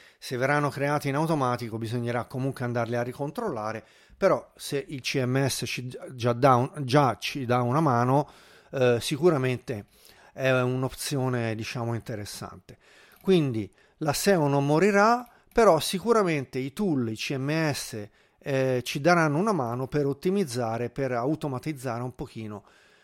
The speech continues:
il processo. Ultima pagina, cerco di andare veloce perché l'argomento Core Update di luglio è chiaramente molto grande. Ci sono stati, dopo giugno,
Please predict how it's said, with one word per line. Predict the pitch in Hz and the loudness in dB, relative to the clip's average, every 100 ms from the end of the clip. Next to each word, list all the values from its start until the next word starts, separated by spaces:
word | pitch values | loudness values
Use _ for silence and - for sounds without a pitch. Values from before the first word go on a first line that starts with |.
| _ - | _ -6
il | 151 131 | -4 -4
processo. | 120 98 90 87 - - 92 _ _ _ _ _ _ - | -8 -10 -12 -12 -12 -12 -16 _ _ _ _ _ _ -2
Ultima | 247 240 - 196 175 160 156 151 147 143 | 0 0 0 2 2 2 2 0 0 0
pagina, | 165 156 147 214 233 220 | 2 2 0 -2 -2 -2
cerco | - 175 - | -2 -2 0
di | 156 | 0
andare | 147 156 175 | 2 2 4
veloce | 208 196 - 127 | 6 4 2 -4
perché | 131 - | -6 -4
l'argomento | 139 143 156 185 180 - | -2 -2 -2 -2 -2 -4
Core | - 175 170 | -2 0 0
Update | 156 - 185 190 185 | -2 0 2 2 -2
di | 156 | -4
luglio | 190 196 185 160 143 | 0 2 2 2 2
è | 135 | 2
chiaramente | - 143 135 156 - 135 | 0 -4 -4 -4 -6 -6
molto | 143 - 196 | -6 -2 0
grande. | 175 156 165 170 185 180 - - - | 2 2 2 4 2 2 -4 -20 -18
Ci | - 170 | -6 -4
sono | - 185 | 0 2
stati, | 165 - 202 175 - 143 135 | 0 2 4 4 2 -2 -2
dopo | 131 180 185 | 2 2 2
giugno, | 143 160 170 147 139 120 104 | -2 0 2 2 -2 -4 -6